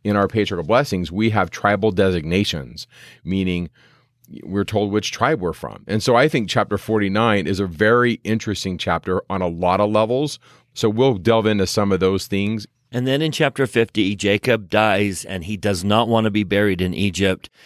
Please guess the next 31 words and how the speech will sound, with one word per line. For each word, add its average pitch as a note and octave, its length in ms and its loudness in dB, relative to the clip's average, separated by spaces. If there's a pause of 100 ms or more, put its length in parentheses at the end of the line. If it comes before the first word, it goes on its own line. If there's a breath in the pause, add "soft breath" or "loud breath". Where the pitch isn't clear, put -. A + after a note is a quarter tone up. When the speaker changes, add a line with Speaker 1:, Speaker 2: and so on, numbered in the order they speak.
(180 loud breath)
Speaker 2:
He G2 140 -2
makes G2 320 0
them G2+ 180 0
promise G2 440 2
that F#2 120 -4
they F#2+ 120 2
will F2+ 140 0
bury F#2 320 2
him F2+ 200 0
in E2+ 100 -2
Canaan. F#2 500 0
So E2+ 160 0
Joseph F#2+ 440 0
gets F#2+ 200 0
permission F2+ 500 -2
from F2 180 -4
Pharaoh E2+ 480 2 (120)
and F#2+ 140 0
he F2+ 60 2
takes - 320 -2
a G2+ 80 4
large F#2 360 2
body F2+ 320 2
of E2+ 120 -2
people F2 420 -2
up - 220 -2
to E2+ 120 -2
Canaan F2 580 0
and F2 280 -2
buries E2+ 800 0
Jacob. E2+ 640 -2